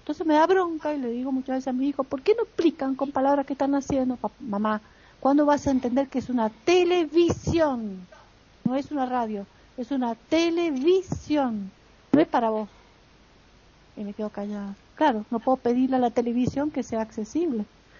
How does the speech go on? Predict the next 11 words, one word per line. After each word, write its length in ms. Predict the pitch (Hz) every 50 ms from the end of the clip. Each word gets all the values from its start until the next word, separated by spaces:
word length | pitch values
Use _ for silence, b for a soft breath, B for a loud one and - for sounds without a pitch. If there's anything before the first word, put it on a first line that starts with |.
| b b b
ni 120 | 247 247
que 140 | - 247 214
sea 160 | - 269 262
inclusiva, 600 | 254 247 - 226 226 220 - 403 381 302 220 214 - - _ _ _ _ -
porque 220 | - 196 - 240
es 80 | 240 226
visión, 480 | 262 240 - - 349 392 330 226 214 - - - _ _ _ _ _ _ _ _ _ _ _ _ _ _ -
no 100 | 240 285
es 140 | 320 - -
una 160 | 247 226 202
teleaudición. 840 | - 233 226 226 220 208 214 214 214 208 - - 233 202 196 196